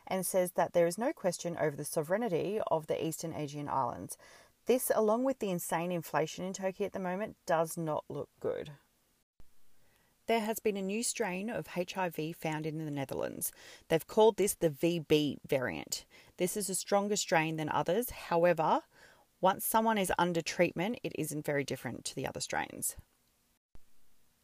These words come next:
The Iranian nuclear deal is getting close to being restored. Iran wants the sanctions from the U S lifted. The holdup seems to be that Iran and U S won't talk directly to each other.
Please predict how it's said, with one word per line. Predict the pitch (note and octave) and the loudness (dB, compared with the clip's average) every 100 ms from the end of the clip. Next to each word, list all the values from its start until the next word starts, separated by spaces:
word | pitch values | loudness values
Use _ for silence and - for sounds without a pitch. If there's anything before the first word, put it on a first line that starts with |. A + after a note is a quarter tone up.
| - | -4
The | G#3 | 0
Iranian | G#3 G3+ G#3+ A#3+ C4 B3 | 2 2 0 2 2 2
nuclear | A3 G3 - F#3+ E3 | 0 -2 -4 -2 0
deal | C#3+ C#3 D#3+ | 0 0 0
is | - D#3+ | 0 0
getting | G#3+ A#3+ | 0 0
close | - G3 - | 2 2 2
to | F#3 | 0
being | F3 E3 | 0 0
restored. | D#3+ - C#3+ F#2+ D3+ - - - - E3 | -2 -2 -2 -2 -4 -12 -20 -20 -2 2
Iran | F3 F3+ G3 F#3+ | 4 4 2 0
wants | F#3 F3+ | 0 -2
the | - | -2
sanctions | F3 F#3+ G#3+ - A3 | -2 -2 -4 -4 -6
from | - F#3+ | -4 -4
the | F3 | -2
U | E3 | 0
S | D#3 - | 0 -2
lifted. | F3+ - D4 - _ - - - | -4 -2 -4 -6 _ -20 -10 -8
The | |
holdup | - A3+ A#3 C4 - | 0 2 4 2 2
seems | - - C4 E4 - | -2 0 2 0 -4
to | - | -8
be | - F#3+ D3+ - G#3+ - | -2 -2 0 -4 -8 -2
that | E3+ - | 0 0
Iran | E3 D#3+ F3 F#3 | -2 -2 -4 -6
and | F#3 F3+ | -4 -4
U | E3 D#3+ | -2 0
S | D3+ - - | 0 -4 -4
won't | D#3 D3 | -2 -2
talk | - D#3 - - | -6 -6 -6 -8
directly | D3 C#3+ - G2 | -4 -4 -4 -8
to | - - | -6 -6
each | C#3+ - | -6 -4
other. | B2 A2 | -4 -4